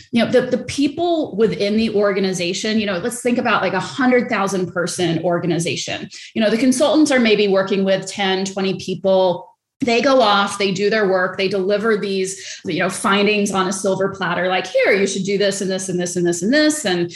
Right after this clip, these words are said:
and then ultimately, in order for those changes to stick, they've gotta be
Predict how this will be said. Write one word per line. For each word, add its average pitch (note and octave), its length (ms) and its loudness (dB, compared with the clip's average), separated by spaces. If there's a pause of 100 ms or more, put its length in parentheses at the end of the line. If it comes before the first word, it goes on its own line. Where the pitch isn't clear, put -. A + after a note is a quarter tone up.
(320)
and B3 180 4
then B3 480 4
ultimately, A3+ 1000 0 (260)
in C#4 240 2
order F4 340 4
for C4 200 0
those A#3+ 240 2
changes A3+ 580 2
to G3 100 -4
stick, F#3 800 -2 (240)
they've D4+ 220 0
gotta C4 380 0
be A3 640 0